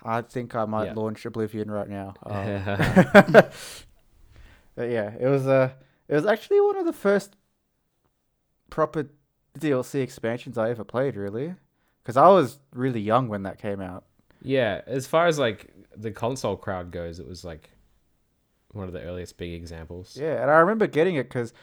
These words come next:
Speaker 1: I played a little bit of Oblivion. I was like, "Oh man, I really wanna get this," and I could never find it for cheap. It was always really expensive. And then I went to a Kmart, uh, where it was, like, the grand opening, and I found the Game of the Year edition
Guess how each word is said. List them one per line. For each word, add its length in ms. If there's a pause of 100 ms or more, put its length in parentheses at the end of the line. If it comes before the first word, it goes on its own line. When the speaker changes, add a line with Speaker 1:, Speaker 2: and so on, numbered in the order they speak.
(220)
Speaker 1:
I 100
played 260
a 40
little 200
bit 160
of 80
Oblivion. 440
I 60
was 120
like, 220
"Oh 220
man, 340
I 40
really 240
wanna 220
get 260
this," 340 (400)
and 100
I 80
could 180
never 200
find 360
it 60
for 100
cheap. 320
It 60
was 120
always 180
really 180
expensive. 560
And 220
then 320 (440)
I 100
went 220
to 420
a 80
Kmart, 600 (600)
uh, 360
where 400
it 40
was, 160
like, 180
the 80
grand 300
opening, 420 (360)
and 100
I 60
found 260
the 80
Game 220
of 80
the 80
Year 180
edition 520